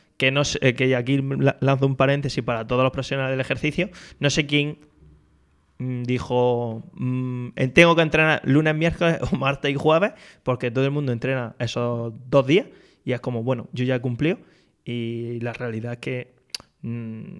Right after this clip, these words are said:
sí, para mí sigue siendo insuficiente, ¿no?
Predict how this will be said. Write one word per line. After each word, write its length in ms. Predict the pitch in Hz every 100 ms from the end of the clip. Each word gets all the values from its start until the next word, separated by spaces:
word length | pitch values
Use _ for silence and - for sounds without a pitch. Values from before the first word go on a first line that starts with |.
| -
sí, 300 | - 127 123
para 260 | - 117
mí 100 | 117
sigue 240 | 123 127 123
siendo 420 | - 127 135 123
insuficiente, 720 | 113 - 107 - 135 120 104
¿no? 160 | 120